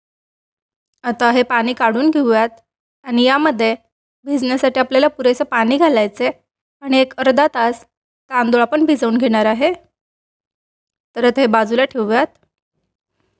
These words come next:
इथे एक कढई घेतली आहे. यामध्ये दोन चमचे मी तेल घेतलं आहे. तर, अ, पनीर घेतलेलं आहे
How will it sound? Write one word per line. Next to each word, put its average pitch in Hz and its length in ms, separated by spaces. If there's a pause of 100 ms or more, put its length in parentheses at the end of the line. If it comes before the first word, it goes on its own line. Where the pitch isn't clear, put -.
(340)
इथे 254 240
एक 247 240
कढई 262 300
घेतली 302 400
आहे. 226 100 (420)
यामध्ये 247 640 (380)
दोन 269 300
चमचे 277 300
मी 294 120 (100)
तेल 285 200
घेतलं 285 360
आहे. 254 100 (580)
तर, 240 160
अ, 240 100
पनीर 277 360
घेतलेलं 320 460
आहे 240 280